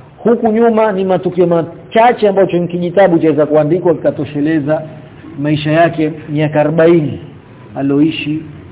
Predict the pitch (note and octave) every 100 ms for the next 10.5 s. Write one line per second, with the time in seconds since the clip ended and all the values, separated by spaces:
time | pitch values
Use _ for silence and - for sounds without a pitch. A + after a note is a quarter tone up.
0 | - D3 D3 - - - - - D3 D3
1 | F#3 D#3+ D3+ D3+ D3+ D3 C#3+ C3+ C#3 C#3
2 | C3+ D3+ - B2 A#2 A2+ A2 G2+ - -
3 | - - D3 C#3+ E3 E3 D3 D3 D3+ D3
4 | C#3+ D#3+ C#3 C#3 C#3 - C3+ D#3+ D3 C#3+
5 | C3+ C3 E3 C#3 C#3+ C3+ - - - -
6 | - C#3+ D3 D3+ B2 E3+ E3+ D#3+ D#3+ -
7 | - - - - - - - - - -
8 | - - C3 C3 C3 D#3 D#3 D#3+ D#3 F3+
9 | F3+ F#3 F3 - G3+ F3 E3 D#3 D3 C#3
10 | C#3+ F#3 F#3+ F#3+